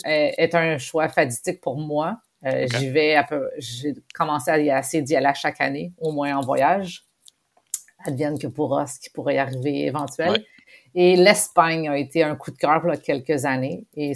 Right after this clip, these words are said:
Speaker 1: depuis,
Speaker 2: Ok.
Speaker 1: ça fait trois, quatre fois qu'on y retourne en famille, avec des amis. Euh, je visite plusieurs aspects de l'Espagne. Ju-, juste le fait de la culture, euh,
Speaker 2: Ouais.
Speaker 1: le style de vie et toute l'histoire qu'on peut y accommoder en même temps.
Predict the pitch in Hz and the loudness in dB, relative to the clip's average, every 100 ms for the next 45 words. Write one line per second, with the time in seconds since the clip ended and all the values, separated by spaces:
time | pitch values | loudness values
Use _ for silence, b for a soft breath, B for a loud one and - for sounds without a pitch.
0 | - 156 151 156 175 175 151 - 151 - | -4 0 0 0 -4 -2 -4 -4 -4 -6
1 | - 151 - 156 147 147 139 139 131 131 | -6 -6 -6 -8 -6 -8 -4 0 0 0
2 | 156 151 - 156 160 - 139 143 147 143 | -2 -4 -4 -4 -2 -2 -2 -2 -2 -2
3 | 127 139 131 131 139 151 - b b b | 0 -2 -2 -4 -6 -8 -14 b b b
4 | - 143 143 131 139 135 165 - 156 156 | 0 2 4 2 0 0 -2 0 2 4
5 | 147 - - - 160 151 - 139 139 - | 2 0 -4 0 0 0 -4 -2 -2 -4
6 | 135 135 160 160 147 b b b _ - | -6 -6 -6 -10 -12 b b b _ -6
7 | 143 170 - 180 214 240 190 175 175 180 | -2 -2 -2 0 2 2 6 6 6 2
8 | 180 180 - 156 151 147 147 - 156 143 | 4 2 0 0 2 0 -2 -2 -2 -2
9 | - 190 131 - 147 151 151 139 135 - | -2 0 0 -2 -4 -2 -4 -6 -12 -18
10 | - 139 139 139 139 - - - _ _ | -10 -4 -4 -4 -4 -8 -10 -18 _ _
11 | - 147 127 - - 151 135 151 143 123 | -6 -6 -6 -8 -2 -2 0 -2 -2 -4
12 | 151 160 156 139 175 156 - 151 156 147 | -6 -4 -2 -4 -6 -8 -6 -2 -2 -4
13 | 147 131 147 147 143 139 - 147 143 147 | -6 -4 -2 0 0 -2 -4 -4 -4 -4
14 | 151 139 135 131 165 | -4 -4 -6 -6 -10